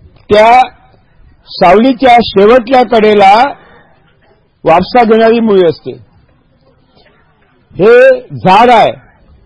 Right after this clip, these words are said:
झाडाची दुपारी सावला, सावली इथं पडते, सावलीची शेवटला कडा आहे,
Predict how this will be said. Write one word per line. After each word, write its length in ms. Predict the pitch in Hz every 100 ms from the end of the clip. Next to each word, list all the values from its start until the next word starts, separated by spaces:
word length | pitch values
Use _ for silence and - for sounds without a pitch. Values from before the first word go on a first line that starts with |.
| _ _ _ _ _ _ _ _ _ _ 117
झाडाची 640 | 156 214 254 214 240 262
दुपारी 440 | 226 220 240 240
सावला, 540 | 220 214 226 233 254 240 -
सावली 600 | 202 202 247 269 240 214
इथं 160 | 247
पडते, 420 | 254 254 202 165 117 _ _ _ _ _ _ _ _ _ _ _ _ _ _
सावलीची 720 | - 185 208 254 196 262 254
शेवटला 440 | 240 240 240 226 262
कडा 280 | 269 240 240
आहे, 220 | 220